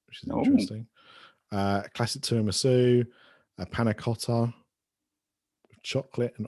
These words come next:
Speaker 1: orange. Um, I believe a Sicilian cannoli with ricotta and fruit. I don't know if you can choose or if that's, like, a selection of.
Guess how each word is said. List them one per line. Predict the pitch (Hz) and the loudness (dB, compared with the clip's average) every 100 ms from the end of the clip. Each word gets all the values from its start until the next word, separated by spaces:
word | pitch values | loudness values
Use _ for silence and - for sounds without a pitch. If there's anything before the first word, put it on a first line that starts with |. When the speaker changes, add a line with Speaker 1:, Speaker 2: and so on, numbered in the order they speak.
| - | -6
Speaker 1:
orange. | 110 117 117 120 117 - - _ _ _ _ _ _ _ _ _ _ _ _ _ - | -2 0 0 -2 -4 -8 -10 _ _ _ _ _ _ _ _ _ _ _ _ _ -10
Um, | 90 90 92 92 90 92 - _ _ _ _ _ _ | -6 -4 -4 -4 -4 -6 -10 _ _ _ _ _ _
I | _ | _
believe | - 95 101 127 131 127 131 - - - _ | -4 -2 0 -2 -2 -6 -8 -14 -20 -20 _
a | - | -10
Sicilian | 104 - 120 117 113 113 123 _ | -6 -4 0 0 0 -2 -6 _
cannoli | - - 113 113 117 117 113 - _ _ _ _ _ _ _ _ _ _ _ _ _ _ _ _ _ _ | -20 -8 -4 -2 0 -2 -4 -8 _ _ _ _ _ _ _ _ _ _ _ _ _ _ _ _ _ _
with | 101 95 - | -6 -4 -6
ricotta | 92 - - 113 - 120 117 113 - - _ _ - | -10 -10 -10 -8 -4 -2 -2 -4 -8 -18 _ _ -12
and | 104 | -12
fruit. | - - 113 113 117 _ - - - _ _ _ _ _ _ _ _ _ _ _ _ _ _ _ _ _ | -12 -8 -4 -4 -6 _ -14 -14 -18 _ _ _ _ _ _ _ _ _ _ _ _ _ _ _ _ _
I | 110 | -2
don't | 110 | 2
know | |
if | 104 | 2
you | 98 | 0
can | 98 | -4
choose | 90 101 95 | 0 0 0
or | 90 | -2
if | 82 | -6
that's, | 87 | -6
like, | 98 90 | -8 -10
a | - | -10
selection | - 95 - 90 | -8 -8 -8 -8
of. | 92 98 95 | -4 -4 -6